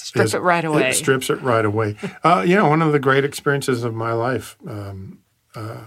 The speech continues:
Speaker 2: was going to the Riesling conference with you in Seattle,
Speaker 1: In Seattle.
Speaker 2: which is filled with oysters and
Speaker 1: All that
Speaker 2: shellfood
Speaker 1: beautiful
Speaker 2: and
Speaker 1: shellfish, yeah.
Speaker 2: s-, fish and all that. Yeah, and I learned a lot about Riesling.
Speaker 1: Mm-hmm.
Speaker 2: I, and I learned to like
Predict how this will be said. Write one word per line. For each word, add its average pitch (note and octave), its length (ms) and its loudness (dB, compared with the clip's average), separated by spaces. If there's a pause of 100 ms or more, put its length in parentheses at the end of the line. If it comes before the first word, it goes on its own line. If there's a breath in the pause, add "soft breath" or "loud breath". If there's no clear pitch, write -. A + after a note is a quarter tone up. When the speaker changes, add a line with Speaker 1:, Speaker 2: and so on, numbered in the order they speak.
Speaker 2:
was A2+ 460 -10
going A#2 260 -2
to B2 140 -4
the A#2 80 -2
Riesling A#2+ 340 -4
conference G#2+ 400 -6
with A2+ 140 -6
you A2 100 -4
in G#2+ 100 -2
Seattle, A2 520 -4
Speaker 1:
In G#2+ 60 -4
Seattle. C3+ 420 -6
Speaker 2:
which C3 220 0
is A2 140 -2
filled D#3+ 300 4
with A2+ 120 -2
oysters A2+ 600 0
and G2+ 500 -6 (600)
Speaker 1:
All D3+ 160 4
that C#3+ 80 2
Speaker 2:
shellfood A#2 180 0
Speaker 1:
beautiful A2+ 320 0
Speaker 2:
and G#2 120 -6
Speaker 1:
shellfish, C#3+ 540 -8
yeah. D3+ 80 -4
Speaker 2:
s-, C#3+ 180 -2
fish A2 460 0
and G#2+ 140 -2
all G#2+ 100 -2
that. G#2+ 220 -6 (380 loud breath)
Yeah, D#3+ 220 4
and C3 100 2
I C#3+ 80 6
learned D3+ 200 4
a D3 60 6
lot D3+ 280 0 (100)
about A2 300 -4
Riesling. A2 340 -8
Speaker 1:
Mm-hmm. B2 320 0
Speaker 2:
I, - 60 0
and C3+ 120 2
I C3 60 2
learned C3 300 2
to C#3 60 0
like C#3 460 -2